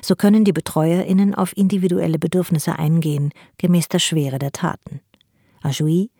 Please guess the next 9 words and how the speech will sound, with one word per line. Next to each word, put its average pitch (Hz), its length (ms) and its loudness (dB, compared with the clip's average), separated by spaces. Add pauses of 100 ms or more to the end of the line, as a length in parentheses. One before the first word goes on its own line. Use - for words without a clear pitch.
(140)
nennt 170 200 2
das - 220 -4
zirkuläre 175 600 2
Gerechtigkeit 147 880 -6
im 156 120 -2
Namen 165 400 2
einer 156 200 -2
nachhaltigen 151 680 -4
Stadt. - 400 -8